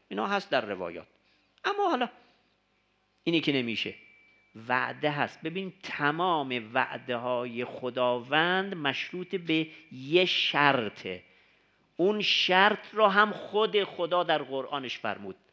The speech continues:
چی فرمود؟ من و شما با هم یک طرفه نیست، دو طرفه وعده هایی داریم،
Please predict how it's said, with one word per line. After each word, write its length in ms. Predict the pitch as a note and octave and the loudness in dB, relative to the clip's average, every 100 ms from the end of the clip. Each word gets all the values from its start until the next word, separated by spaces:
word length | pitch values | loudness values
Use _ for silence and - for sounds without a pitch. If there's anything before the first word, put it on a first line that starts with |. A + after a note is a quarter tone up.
| _ - | _ -6
چی 100 | A3 | 0
فرمود؟ 380 | G#3+ F3+ F3 F#3+ - _ _ _ _ _ _ - | 2 2 2 -4 -8 _ _ _ _ _ _ -12
من 520 | A#2+ D3+ G3 F#3+ D3 | -4 2 4 4 2
و 100 | C#3+ | 0
شما 360 | C#3+ E3+ E3 C4 | 0 0 2 2
با 220 | G3+ E3+ | 4 2
هم 300 | E3 A#3+ C4+ - | 4 2 0 -4
یک 300 | D3+ D#3 - | -2 -2 0
طرفه 380 | E3 E3 D#3+ B3 | -2 0 0 0
نیست، 220 | B3 - D3 | -2 -4 2
دو 140 | F3+ | 4
طرفه 460 | F#3 F#3 F3+ F#3 B3+ | 6 4 4 4 2
وعده 340 | A3 F#3 F3 | 4 4 4
هایی 240 | F3 F#3+ F3+ | 4 4 2
داریم، 300 | D3 C#3 | 0 -2